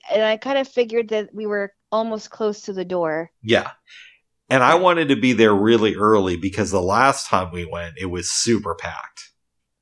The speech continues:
Speaker 1: Yeah, it was very packed.
Speaker 2: And that time we were there a half hour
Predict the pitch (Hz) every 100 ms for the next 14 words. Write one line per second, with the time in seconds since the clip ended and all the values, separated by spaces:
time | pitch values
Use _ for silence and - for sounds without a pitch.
0 | _ _ - 170 170 180 175 175 156 156
1 | 151 139 127 123 120 135 135 123 95 90
2 | 87 92 85 82 92 78 - -